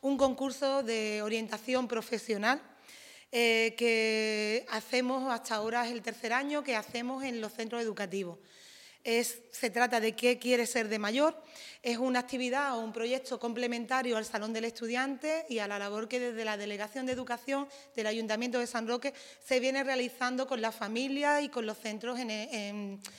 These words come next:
en definitiva y, en, y al completo, con toda la familia educativa del municipio de San Roque.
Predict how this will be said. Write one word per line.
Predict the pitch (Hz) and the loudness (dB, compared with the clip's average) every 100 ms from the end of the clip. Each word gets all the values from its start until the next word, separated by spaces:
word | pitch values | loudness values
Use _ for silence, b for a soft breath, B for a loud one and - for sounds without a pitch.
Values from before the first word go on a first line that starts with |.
| B | B
en | - 240 | -4 0
definitiva | 233 240 226 233 247 262 | 0 0 -2 0 2 2
y, | 262 | 2
en, | 240 220 208 202 | 2 0 -4 -4
y | 247 | -2
al | 202 | -2
completo, | 202 196 202 190 175 - B B B B B | -4 -6 -6 -8 -10 -18 B B B B B
con | 254 254 | 0 4
toda | 277 | 4
la | 277 | 4
familia | 262 247 240 | 2 0 2
educativa | 233 220 214 233 | 2 2 0 2
del | 233 220 | 2 2
municipio | 214 208 208 226 226 | 0 -2 -4 0 0
de | 208 | 0
San | - 190 | -2 -4
Roque. | 175 165 | -6 -8